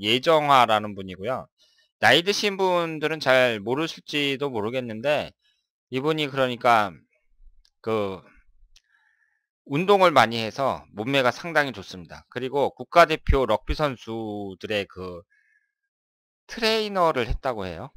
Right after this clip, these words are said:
그러니까 선수들 운동도 그 코치하는 그 코치를 했다고 합니다. 그러면서 많이 알려졌고, 그리고 티브이에도 자주 출연하고 있습니다. 지금 이분이 나이가 서른 살이니까 두 분이 이제 열일곱 살 차이가 나는 거죠.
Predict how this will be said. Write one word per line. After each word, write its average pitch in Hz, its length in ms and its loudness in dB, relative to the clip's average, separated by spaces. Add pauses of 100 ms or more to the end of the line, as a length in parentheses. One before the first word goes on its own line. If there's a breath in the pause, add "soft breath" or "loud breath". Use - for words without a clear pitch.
그러니까 107 540 -4
선수들 156 560 -2
운동도 120 720 -2
그 98 220 -8
코치하는 135 720 -4
그 101 100 -14
코치를 - 520 -4
했다고 104 320 -6
합니다. 85 300 -12 (440)
그러면서 156 500 -2
많이 110 320 0
알려졌고, 104 920 -4 (360)
그리고 113 260 -8
티브이에도 180 720 0
자주 104 380 -6
출연하고 135 540 -4
있습니다. 82 420 -16 (680 loud breath)
지금 170 260 0
이분이 165 960 0
나이가 151 420 4
서른 233 300 -4
살이니까 120 920 -2
두 139 200 -4
분이 143 380 -2
이제 101 240 -8
열일곱 120 440 -2
살 123 160 -4
차이가 131 320 -6
나는 90 260 -8
거죠. 87 280 -16